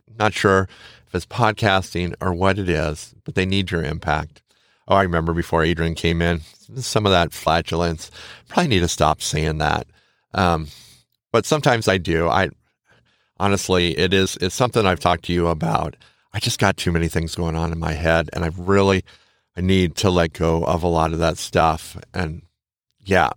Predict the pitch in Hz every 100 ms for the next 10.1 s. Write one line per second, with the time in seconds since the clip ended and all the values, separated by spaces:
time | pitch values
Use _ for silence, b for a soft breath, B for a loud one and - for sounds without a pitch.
0 | - 87 104 110 - _ _ _ - _
1 | - 110 - 151 139 - 113 104 92 90
2 | 87 90 87 82 85 82 85 80 90 92
3 | _ _ _ _ _ _ _ _ _ _
4 | _ - 120 107 - 85 90 87 90 95
5 | 92 80 - - 85 85 _ b b b
6 | b b 95 95 - 98 85 95 95 92
7 | - 87 - 90 107 - - - - 151
8 | - - 92 107 76 - _ _ _ _
9 | - B B B B B - 127 120 98
10 | 90